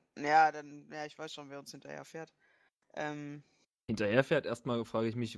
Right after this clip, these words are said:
Speaker 2: wo ihr euer Auto nochmal habt, und dann frage ich mich erstmal, wie ihr denkt, wegzukommen, ohne irgendjemand
Speaker 1: Ja.
Speaker 2: nochmal was zu erzählen, also.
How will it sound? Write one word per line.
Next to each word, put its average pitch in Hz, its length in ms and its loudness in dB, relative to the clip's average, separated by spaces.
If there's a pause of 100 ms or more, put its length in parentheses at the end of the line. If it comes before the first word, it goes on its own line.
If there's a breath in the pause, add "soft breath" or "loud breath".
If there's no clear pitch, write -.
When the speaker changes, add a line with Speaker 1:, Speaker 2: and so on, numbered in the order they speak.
Speaker 2:
wo 110 140 -2
ihr 110 120 2
euer 98 180 0
Auto 135 320 -2
nochmal 147 380 0
habt, - 300 -2
und 110 260 -2
dann 113 200 2
frage 107 220 2
ich 107 80 -2
mich 107 160 -4
erstmal, 101 360 -2
wie 101 80 0
ihr 104 80 2
denkt, 101 220 0 (140)
wegzukommen, 110 540 0
ohne 98 460 2 (560 soft breath)
irgendjemand 104 480 4
Speaker 1:
Ja. 147 120 6
Speaker 2:
nochmal 98 560 2
was - 240 -6
zu - 100 0
erzählen, 123 560 0
also. 82 320 -6